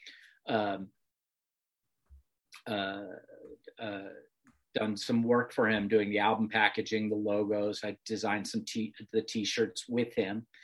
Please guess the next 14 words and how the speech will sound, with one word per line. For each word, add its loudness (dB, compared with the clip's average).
uh, 0
to -2
get 2
these -2
things -4
done. -4
And 2
really, 10
his, 0
uh, 2
my 8
relationship 10
in, 8
with, 2